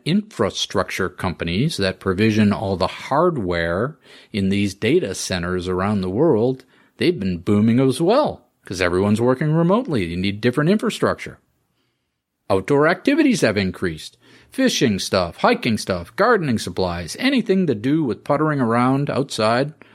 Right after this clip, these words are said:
on an afternoon is all so-, selling well and sold out. I see these people out hiking in my woods every day now. There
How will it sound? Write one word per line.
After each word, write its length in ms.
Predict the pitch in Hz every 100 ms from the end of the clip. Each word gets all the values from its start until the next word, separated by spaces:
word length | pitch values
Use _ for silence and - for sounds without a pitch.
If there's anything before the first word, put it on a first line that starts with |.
| _
on 100 | -
an 80 | 95
afternoon 680 | 117 135 131 113 117 120 127 _ _ -
is 160 | 101
all 420 | 117 127 135 127
so-, 360 | 127 - 117 120
selling 420 | - - 131 139
well 240 | 117 92 87
and 140 | 87
sold 300 | - 123 123
out. 220 | 101 76 _ _ _ _ _ _ _ _ _ _ _ _ _ _ _
I 100 | 139
see 200 | - 233
these 240 | 180 127
people 300 | - 101 95
out 160 | 104 104
hiking 380 | - 123 107 104
in 100 | 95
my 100 | 92
woods 400 | 98 117 92 98
every 220 | 95 92
day 180 | 92 87
now. 340 | 82 85 120 - _ _ _
There 260 | 104 151